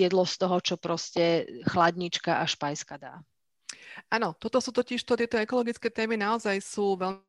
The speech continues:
Speaker 2: živé a my to napríklad doma voláme, že zbytkové varenie. Ja už som to tak aj naučila dceru, že proste rá-, toto by mala, ale podľa mňa, že už každá dnešná moderná rodina mať, mať, o, zaradené, buď intuitívne, a že ani o tom neviete a robíte to,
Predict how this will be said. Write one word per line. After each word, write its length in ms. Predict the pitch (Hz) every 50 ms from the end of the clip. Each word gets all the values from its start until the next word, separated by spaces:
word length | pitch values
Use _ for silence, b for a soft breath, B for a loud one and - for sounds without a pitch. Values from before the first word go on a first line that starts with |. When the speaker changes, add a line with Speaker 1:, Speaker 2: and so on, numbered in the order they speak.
| _ _ _ - 208 202
Speaker 2:
živé 480 | 180 170 160 165 196 220 247 262 -
a 400 | - 190 190 185 185 190 185 185 190 B B B B B B
my 80 | -
to 100 | 226 - 269 262
napríklad 160 | 254 - 247
doma 160 | 233 240 247
voláme, 320 | 226 226 220 226 226 226
že 80 | 226 208
zbytkové 400 | 190 208 202 - - 240 247 220
varenie. 480 | 190 165 165 175 190 208 233 262 330 - -
Ja 80 | 247 226
už 160 | 226 220 -
som 80 | - 220
to 80 | 208
tak 160 | 214 220 208
aj 100 | 214 202
naučila 380 | 190 185 196 202 - - 202 175
dceru, 320 | - - - 202 214 233
že 80 | 214 220
proste 320 | - - 196 190 - -
rá-, 160 | 202 190 180 -
toto 160 | 233 226 -
by 60 | 269
mala, 240 | 233 226 226 220 214
ale 160 | 202 202 196
podľa 240 | - 208 202 214 208
mňa, 140 | 202 202 196
že 140 | 190 196 196 185
už 80 | -
každá 320 | - - 214 220 220 214 190
dnešná 400 | 180 185 180 185 - - 190 170
moderná 400 | 160 160 165 185 190 185 170 160
rodina 320 | 165 156 180 185 175 170
mať, 260 | 165 160 160 - - - B B B B B B B B
mať, 480 | B 185 180 160 165 165 - - 185 160
o, 320 | 160 165 160 160 160 165
zaradené, 640 | 165 170 170 170 180 185 175 180 170 170 170 165 165
buď 320 | 165 175 208 214 - - 202
intuitívne, 560 | 196 196 220 214 214 - 226 214 220 214 196
a 80 | 196
že 160 | 190 196 185 -
ani 160 | 196 196 196
o 40 | -
tom 120 | 208 202
neviete 480 | 185 180 175 180 180 180 - - 202 185
a 80 | 180
robíte 400 | 180 175 165 175 180 - 196 185
to, 240 | - - 226 226 226